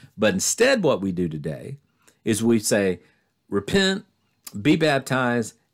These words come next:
and believe." We are meshing kingdom with grace.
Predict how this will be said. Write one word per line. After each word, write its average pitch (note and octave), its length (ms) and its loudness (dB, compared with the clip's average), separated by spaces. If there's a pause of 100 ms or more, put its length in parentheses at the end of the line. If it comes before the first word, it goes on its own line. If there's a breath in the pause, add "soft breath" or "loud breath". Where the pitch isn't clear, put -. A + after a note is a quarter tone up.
(100)
and F#2+ 220 0
believe." E2+ 560 -4 (1900)
We C3+ 320 4
are A#2+ 100 4
meshing A#2 720 2 (300 soft breath)
kingdom G#2+ 500 0
with F#2 160 -4
grace. F#2+ 540 -2